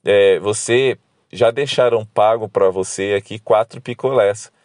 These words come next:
Então você pode pegar ali pras suas crianças." A mulher que tava aqui antes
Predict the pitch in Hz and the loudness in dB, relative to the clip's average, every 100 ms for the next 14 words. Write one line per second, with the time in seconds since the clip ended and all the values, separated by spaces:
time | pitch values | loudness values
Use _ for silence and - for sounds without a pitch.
0 | _ - 98 101 101 110 107 107 107 - | _ -16 -2 0 0 -4 -4 -2 -2 -2
1 | 117 95 98 95 92 - 95 - 92 - | 0 2 2 2 -2 -4 -4 -4 -10 -8
2 | 101 98 120 101 101 98 104 - 101 95 | -4 -2 0 -2 0 0 0 0 0 -2
3 | - 98 95 113 | -2 0 0 -2